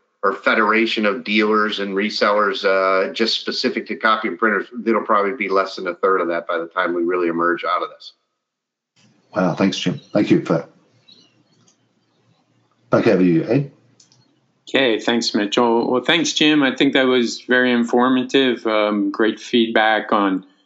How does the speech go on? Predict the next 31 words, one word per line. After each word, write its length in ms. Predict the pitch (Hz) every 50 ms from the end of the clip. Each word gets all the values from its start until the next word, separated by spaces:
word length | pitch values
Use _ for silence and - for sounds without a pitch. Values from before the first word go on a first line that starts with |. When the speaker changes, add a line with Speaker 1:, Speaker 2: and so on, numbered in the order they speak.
| _ _ _ _ _ _ _ _ _
Speaker 3:
what's 220 | - 113 110 - -
going 280 | - 139 120 113 113
on, 540 | 117 120 123 123 123 127 123 117 117 - - _ _ _ _ _ _ - -
um, 680 | 113 110 107 107 107 107 107 104 107 104 104 104 101 - _ - -
from 440 | - - 120 110 110 107 107 110
your 220 | 113 123 147 147 147
perspective 640 | - 151 147 151 - - 147 143 143 - 147 120
in 140 | 127 131 127
the 160 | 127 127 123
industry 840 | 127 131 131 131 127 107 - - - 135 131 127 123 120 120 123 123 -
and, 420 | - - 113 110 107 104 104 104
uh, 280 | 107 101 104 104 98 - - _ _ _ _ _ _ _ _
in 100 | - 113
very 260 | 113 120 117 117 113 113
challenging 640 | 113 - - 123 120 117 120 113 113 107 104 -
times. 720 | - 110 123 123 123 123 117 117 113 110 101 - - - -
But, 320 | - 104 101 101 _ -
uh, 260 | 107 101 98 98 92 - _ _ _ _ _ _ _ _ _ _ _ _ _ _
but 80 | - 101
hopefully, 680 | 104 101 104 107 104 - - 113 104 104 104 104 104
uh, 200 | 104 101 98 101
going 340 | 101 101 104 104 104 104 104
forward, 600 | 101 - - 110 107 117 127 120 101 - _ _ 113
um, 560 | 104 101 101 101 101 98 101 101 98 - - _ _ _ _ -
as 240 | - 110 101 - -
you 140 | 113 113 104
said, 420 | - - - 113 110 123 127 117
we'll, 200 | 104 110 110 104
we'll 540 | 98 - - 110 107 107 104 104 101 101 101 -
see 280 | - - - - 110
things 680 | 107 - 117 107 107 107 104 101 92 - - - -